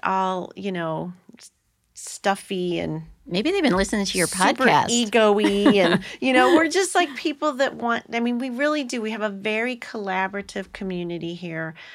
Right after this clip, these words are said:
Speaker 1: Um, of course, there's competition, but my experience has been, even with competition, there's still a collaboration that can take place. And, and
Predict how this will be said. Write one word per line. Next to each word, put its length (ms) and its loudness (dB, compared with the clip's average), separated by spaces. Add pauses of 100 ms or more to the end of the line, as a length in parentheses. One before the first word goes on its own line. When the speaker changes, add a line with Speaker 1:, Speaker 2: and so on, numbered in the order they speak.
(280)
Speaker 1:
Um, 420 2 (240)
of 120 -8
course, 320 0
there's 200 -4
competition, 1080 -4
but 340 2 (1080)
my 340 4
experience 680 -6
has 160 -8
been, 420 -6
even 380 -4
with 180 -4
competition, 920 -8 (320)
there's 180 -2
still 440 -2
a 100 -4
collaboration 800 -6
that 160 -10
can 320 -12
take 240 -12
place. 480 -10 (360)
And, 280 -2
and 100 -2